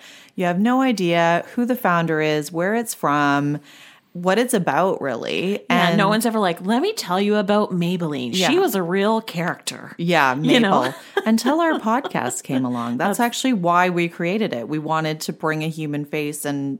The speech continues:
Speaker 1: you know, tell some of these stories outside of the, just the products. And I think that's what she's done. You know, she's,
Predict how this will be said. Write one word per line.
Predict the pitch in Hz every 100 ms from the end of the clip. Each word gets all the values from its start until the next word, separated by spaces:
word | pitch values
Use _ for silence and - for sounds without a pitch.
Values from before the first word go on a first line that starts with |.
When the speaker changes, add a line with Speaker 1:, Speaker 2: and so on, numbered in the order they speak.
| -
Speaker 1:
you | 175
know, | 147 139 143 -
tell | 165 143
some | 143 143 139
of | 139
these | 147 143
stories | - 190 208 170 160 - - _ _ - - - 170
outside | 165 - 160
of | 147
the, | 147
just | - 156 -
the | 156
products. | 180 196 214 160 151 - -
And | 165 160 160 156 156 -
I | 170
think | 170 196 196
that's | 196 196 214
what | 190
she's | 220 190
done. | 196 233 165
You | 147
know, | 147
she's, | 151 - 165 160